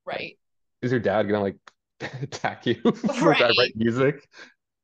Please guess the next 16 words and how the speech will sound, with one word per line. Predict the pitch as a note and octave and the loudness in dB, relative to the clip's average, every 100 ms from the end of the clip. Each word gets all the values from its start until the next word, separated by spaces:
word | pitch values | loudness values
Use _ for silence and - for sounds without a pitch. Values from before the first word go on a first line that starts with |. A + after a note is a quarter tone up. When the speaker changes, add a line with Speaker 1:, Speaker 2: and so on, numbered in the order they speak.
| _ _ _ _ _ _ _ | _ _ _ _ _ _ _
Speaker 2:
<laughs> | |
Speaker 1:
He's, | - B3+ F4+ - E4+ - - D4+ D4+ - | 0 2 0 0 -4 -4 -10 -8 -10 -10
like, | A3 G3 | -4 4
a | F3 | 4
Speaker 2:
But | A3 | 4
Speaker 1:
really | G#3+ G#3 | 0 -2
nice | G#3+ G3+ - | -2 -2 -2
guy. | F#3 E3+ E3 F3+ F4 | -2 0 0 2 2
<laughs> | - - _ - | 0 -6 _ -2
Speaker 2:
Yeah. | A2+ G#3+ G#2 - - _ _ _ _ _ _ _ _ _ - - - | -2 0 -4 -8 -10 _ _ _ _ _ _ _ _ _ -20 -18 -4
Oh, | E3+ | 0
definitely, | C3+ - G#2+ | 0 -2 0
yeah. | G#2+ F#2+ _ _ _ _ _ _ _ | 0 -2 _ _ _ _ _ _ _
And | C#3 C3+ | 0 0
I, | |
that, | - - - | 0 -4 -8